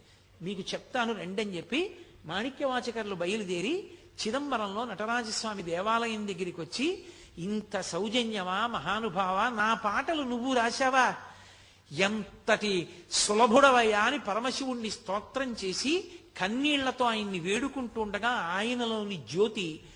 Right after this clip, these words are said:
చిదంబరంలో నటరాజస్వామిలో ఐక్యమైపోయింది. అంతటి మహానుభావుడు మాణిక్యవాచకర్. ఆయన అరుణాచలంలోనే తిరువెంబావై పాడారు. ఆయన మఠం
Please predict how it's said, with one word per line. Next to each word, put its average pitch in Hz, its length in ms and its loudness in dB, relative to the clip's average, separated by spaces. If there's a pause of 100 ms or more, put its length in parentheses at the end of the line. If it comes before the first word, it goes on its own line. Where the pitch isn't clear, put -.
(440)
చిదంబరంలో 214 600 -2
నటరాజస్వామిలో 208 1120 -4
ఐక్యమైపోయింది. 180 840 -8 (540)
అంతటి 185 540 -6
మహానుభావుడు 185 760 0
మాణిక్యవాచకర్. 175 840 -6 (400)
ఆయన 170 280 -6
అరుణాచలంలోనే 196 880 0
తిరువెంబావై 208 720 -2
పాడారు. 170 400 -6 (500)
ఆయన 185 300 -6
మఠం 165 720 -2